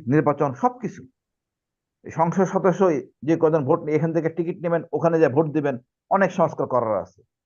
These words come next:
আমরা সত্যিকারের যদি নির্বাচন চাই, সংস্কার করতে চাই, আমি মনে করি ভাই সকল দলের লোকজনকে নেন। কোনটা করলে দেশের জন্য ভালো হয়,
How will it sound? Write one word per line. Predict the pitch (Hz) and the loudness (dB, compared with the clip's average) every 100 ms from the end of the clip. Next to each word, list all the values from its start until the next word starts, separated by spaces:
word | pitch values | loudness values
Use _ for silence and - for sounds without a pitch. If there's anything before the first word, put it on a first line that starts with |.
| _ _ _ _ _ | _ _ _ _ _
আমরা | - 127 | -6 -4
সত্যিকারের | 160 160 180 202 202 | -2 -2 4 6 6
যদি | 202 | 6
নির্বাচন | 190 202 226 | 4 0 -4
চাই, | 220 208 - | -2 -2 -2
সংস্কার | 165 165 180 | -4 -4 -2
করতে | 185 185 - | -2 -2 2
চাই, | 185 170 | 2 2
আমি | 156 156 | 0 0
মনে | 156 | 0
করি | 147 156 | 4 4
ভাই | 143 143 - _ _ _ - | 4 0 -6 _ _ _ -4
সকল | 170 180 | 2 2
দলের | 160 160 151 | 4 2 2
লোকজনকে | 143 131 147 160 | -2 -4 -8 -6
নেন। | 127 120 208 - _ _ _ - | -4 -4 -6 -12 _ _ _ -8
কোনটা | 226 220 | -4 -2
করলে | 208 196 170 | 0 0 -2
দেশের | 147 151 | -4 -6
জন্য | 160 151 | -6 -6
ভালো | 117 135 135 | -6 -2 -2
হয়, | 135 | -4